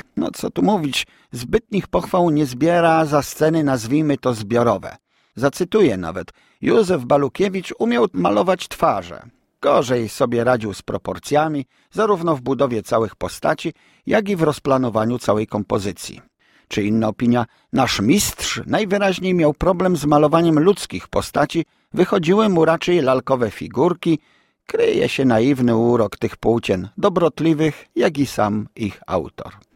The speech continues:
Krytycy dostrzegali takie mankamenty choćby w scenach inspirowanych właśnie Kraszewskim, czy w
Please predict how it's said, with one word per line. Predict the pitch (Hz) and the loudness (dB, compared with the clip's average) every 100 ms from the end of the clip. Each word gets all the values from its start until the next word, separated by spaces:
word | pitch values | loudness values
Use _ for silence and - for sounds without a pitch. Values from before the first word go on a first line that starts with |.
| _ _ - | _ _ -6
Krytycy | 165 170 190 185 | -2 0 0 0
dostrzegali | 180 - - 120 113 135 135 | 0 -2 -2 -2 0 0 -2
takie | 107 - | -4 -2
mankamenty | 110 101 - 101 110 127 113 | -4 -4 -6 -4 -4 -4 -4
choćby | - 101 110 | -4 -4 -4
w | - | -6
scenach | - 117 113 | -2 0 0
inspirowanych | 110 - - 110 101 110 104 - | -2 -4 -2 -2 0 0 -2 -2
właśnie | 107 - 101 | -4 -4 -8
Kraszewskim, | - 87 - 151 - 165 160 _ _ - | -8 -6 0 -2 0 -2 -2 _ _ -6
czy | - | -2
w | 127 - - | -2 -4 -16